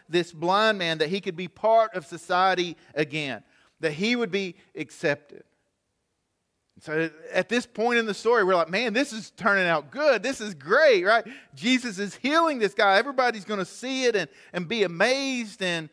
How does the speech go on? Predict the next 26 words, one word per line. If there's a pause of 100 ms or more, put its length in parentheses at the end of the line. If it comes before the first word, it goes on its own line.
(500)
that's
what
we
would
expect. (600)
But
that
kinda
brings
me
to
my
next
point.
Meeting
Jesus
doesn't
simplify
your
life. (1400)
I
think
sometimes
we
think,
"Man,